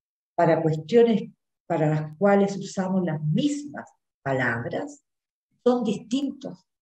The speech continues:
para uno y para otro. Eso lo hemos constatado en largos años de investigación con niños desde el nacimiento hasta tercer año básico. Hemos mirado cómo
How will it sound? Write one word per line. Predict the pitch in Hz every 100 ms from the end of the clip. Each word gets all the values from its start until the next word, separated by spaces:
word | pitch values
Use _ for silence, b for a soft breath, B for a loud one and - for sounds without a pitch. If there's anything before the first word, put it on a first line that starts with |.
| _
para | 165 160
uno | 175 220 233
y | 208
para | 160 139 135
otro. | 104 98 - - _ _ _ _ _
Eso | 247 277 269
lo | 226
hemos | 208 202 -
constatado | 175 - 147 143 156 190 240 285 277 277 _ _ 147
en | 147 190
largos | 302 311 240 -
años | 226 214 196
de |
investigación | 185 180 - 151 156 - 220 247 262 - _ _ _
con | - 156 156
niños | 202 214 220 185
desde | 156
el | 156
nacimiento | 143 143 147 135 190 277 302 302 - 311 311 B B _
hasta | 170 190 - - 214 -
tercer | - 151 - 151 151
año | 135 143 175 - - _
básico. | 196 294 - _ _ _ _ _ _ _
Hemos | 156 190
mirado | 165 151 196 208 202 - -
cómo | 302 302 320 -